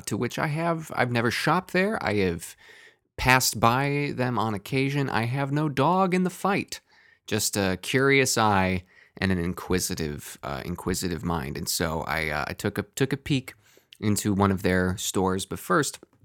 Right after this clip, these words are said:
let's see what they have to say. Uh, I feel like I might be lumping these, uh, these stores in with the sort of Gristedes crowd of, uh, as I talked about last week. It is not a, it's a, like, a store of convenience. This isn't, doesn't seem so much to be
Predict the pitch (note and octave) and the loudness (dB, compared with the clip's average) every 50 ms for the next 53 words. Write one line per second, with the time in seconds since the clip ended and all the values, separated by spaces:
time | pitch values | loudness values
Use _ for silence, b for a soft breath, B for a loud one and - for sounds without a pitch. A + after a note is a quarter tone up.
0 | - _ _ _ _ _ _ - - - - A2+ A2+ - - - - - - A#2+ | -20 _ _ _ _ _ _ -12 -6 -2 -2 0 0 0 0 0 0 0 2 2
1 | A#2+ A2+ A2 - - - - - A#2 G#2+ G2 B B B B B B B B - | 2 2 0 -2 -2 -2 0 2 2 2 2 B B B B B B B B -2
2 | - D#2+ D#2 - - - - - - - - _ - - B B B B B B | 0 0 2 0 -2 -6 -12 -20 -20 -20 -20 _ -20 -20 B B B B B B
3 | _ - C3+ D3+ E3+ F3+ - - - A#3 B3 B3 A#3+ G#3+ F#3 - - D3 D#3 D3+ | _ 4 6 6 6 6 4 2 2 2 4 4 4 4 2 4 4 6 6 6
4 | D3 D3+ E3+ F#3+ F#3+ - D3+ C#3+ C#3 C3+ C3+ - - C3+ B2+ B2 B2 B2 A#2+ B2+ | 6 4 2 2 2 4 4 6 6 4 4 2 0 0 2 2 2 4 4 2
5 | A#2+ A2+ A2+ A2+ A2 - - - - - - - A#2+ B2 B2+ C#3 B2 - - - | 2 2 2 0 -2 -4 -6 -12 -16 -14 -10 -4 -2 0 2 2 2 0 0 -2
6 | - - _ - - A#2+ A2+ G#2+ G#2 G2 F2 - - _ _ _ _ _ _ _ | -4 -6 _ -6 -2 2 2 2 2 2 -2 -4 -8 _ _ _ _ _ _ _
7 | _ _ - B2+ B2+ B2 A#2 - - C3+ B2+ B2 A#2 A#2 A2 - - - B2 C3+ | _ _ -6 -2 0 0 0 0 2 2 2 4 2 2 0 -4 -4 0 2 2
8 | D3 D#3+ E3 D#3+ D#3 D3 - B2+ - - C#3+ C3 B2+ A2 - A2 - - - C#3 | 2 2 2 0 0 -2 -2 -2 -2 0 0 0 -2 -2 -2 -2 0 0 2 0
9 | B2+ A2 F#2 - - - - G#1+ G#1 A1+ - - b b b b b b b _ | 2 0 -2 -4 -4 -4 -4 -2 -2 -4 -6 -8 b b b b b b b _
10 | - G2+ G2 F2+ E2+ D#2+ C#2+ C#2+ - - - - F2 F2 E2 - - - F2 E2 | -2 0 0 2 0 -2 -4 -6 -8 -8 -6 -4 -2 -2 -2 -2 -4 -4 -6 -4
11 | D2 F2 F2+ - - D#2+ - - F2+ F2 F2 D2+ E2+ F2 E2 F#2 - - F#2+ F#2 | -4 -6 -4 -2 -2 -2 -2 -4 -4 -4 -4 -4 -4 -4 -4 -4 -4 -4 -6 -4
12 | - - F#2 F#2 F2 F2+ - - F#2+ G#2+ G2 G#2 G#2+ - - C3 - - A2+ A2 | -4 -4 -4 -4 -4 -4 -4 -2 2 2 2 2 0 -2 -4 -2 0 2 2 2
13 | - A2 - F#2+ - - - - D3+ D3 C#3+ C3+ A#2+ - - A#2 G#2 G2 F#2+ F2 | 0 -2 -4 -4 -4 -2 0 0 0 2 2 0 -2 -2 0 0 0 0 0 -2
14 | C#2+ A#1+ G#1+ - F2 - - G2 - - B2 A#2 B2+ A#2 - - B2+ A#2+ B2 C3 | -4 -6 -6 -8 -8 -6 -6 -4 -4 -2 -2 -2 -2 -4 -2 0 0 0 0 0
15 | A#2+ - - B2 A2+ A2 A2 G#2 - - B2 G#2+ G#2 G2+ G2+ - - - G2+ F#2 | -2 0 0 2 2 2 0 0 0 2 4 4 4 2 0 0 -2 -4 -4 -2
16 | F#2+ F#2+ G2 F#2+ B | 0 0 0 -2 B